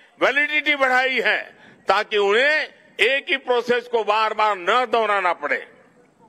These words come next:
अभी दस बारह दिन पहले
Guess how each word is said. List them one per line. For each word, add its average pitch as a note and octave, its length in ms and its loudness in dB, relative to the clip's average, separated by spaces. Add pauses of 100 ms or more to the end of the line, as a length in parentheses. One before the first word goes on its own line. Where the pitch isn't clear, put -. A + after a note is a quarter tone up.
(680)
अभी D#3 220 0
दस F3 320 -2
बारह F3+ 260 2
दिन F3+ 220 -4
पहले F#3+ 420 0